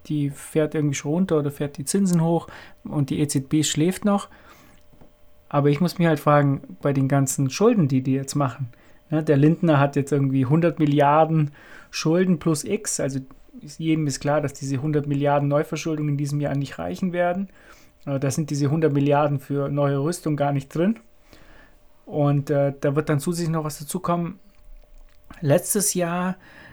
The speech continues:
ähm, haben irgendwie Frankreich, Deutschland, Italien zusammen sechshundert Milliarden, äh, Neuschulden gemacht. Und das wird wahrscheinlich dieses Jahr auch um den Dreh rum oder ein bisschen mehr, ein bisschen weniger sein.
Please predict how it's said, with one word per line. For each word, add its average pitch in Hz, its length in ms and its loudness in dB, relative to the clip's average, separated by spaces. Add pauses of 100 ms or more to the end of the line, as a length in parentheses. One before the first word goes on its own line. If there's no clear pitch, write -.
(260)
ähm, 147 300 0
haben 151 140 0
irgendwie 147 220 2
Frankreich, 156 460 -2
Deutschland, 156 400 2
Italien 143 420 0
zusammen 147 320 0
sechshundert 175 460 0
Milliarden, 165 840 2
äh, 156 220 0
Neuschulden 190 640 0
gemacht. 202 400 -2 (420)
Und 143 100 -4
das 135 140 -4
wird 143 120 -6
wahrscheinlich 139 280 2
dieses 151 320 -2
Jahr - 140 0
auch 165 180 2
um 170 100 0
den 160 160 0
Dreh 160 180 -2
rum 165 240 -2 (400)
oder 151 100 -2
ein 143 60 2
bisschen 143 280 0
mehr, 147 180 2
ein 156 80 2
bisschen 147 260 0
weniger 165 320 4
sein. 165 260 2